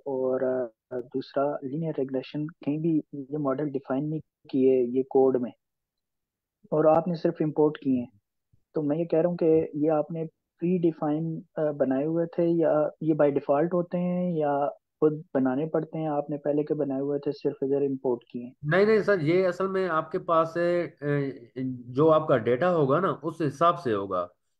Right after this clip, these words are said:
Speaker 2: ये नहीं है कि मैं कहूँ कि ये मैंने अपनी तरफ से बना दिया, ठीक है। ये by default इससे, मतलब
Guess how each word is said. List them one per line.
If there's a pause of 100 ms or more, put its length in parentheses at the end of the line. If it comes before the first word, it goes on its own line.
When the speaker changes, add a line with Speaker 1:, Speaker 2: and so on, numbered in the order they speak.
(180)
Speaker 2:
ये
नहीं
है
कि
मैं
कहूँ
कि
ये
मैंने
अपनी
तरफ
से
बना
दिया,
ठीक
है। (300)
ये
by
default
इससे, (200)
मतलब